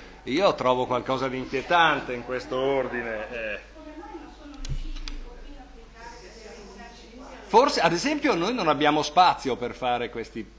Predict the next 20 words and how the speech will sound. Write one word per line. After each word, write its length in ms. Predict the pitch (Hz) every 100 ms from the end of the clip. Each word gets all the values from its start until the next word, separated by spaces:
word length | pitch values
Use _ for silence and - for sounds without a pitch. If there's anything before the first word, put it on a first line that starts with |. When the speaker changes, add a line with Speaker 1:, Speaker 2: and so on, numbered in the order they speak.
| - 113 90 90
Speaker 1:
mm, 580 | 95 92 90 87 87 85 - - -
campi, 680 | - 131 101 95 - 95 87
che 100 | -
però 220 | 107 107 113
non 120 | 107
bisogna 240 | 104 113
chiamare 300 | 107 101 92
campi, 560 | 87 90 80 80 82 78 -
però 200 | - 95 110
non 160 | 92
mi 120 | 98
viene 220 | 107 117 117
un'altra 340 | 110 110 113
parola, 480 | 123 127 110 92 92 - -
questi 300 | 143 139 139
villaggi, 600 | 131 131 123 101 95 98
dove 160 | 98 175
li 40 |
facciamo, 520 | 139 135 - 82 73
signora? 460 | 73 95 95 76 76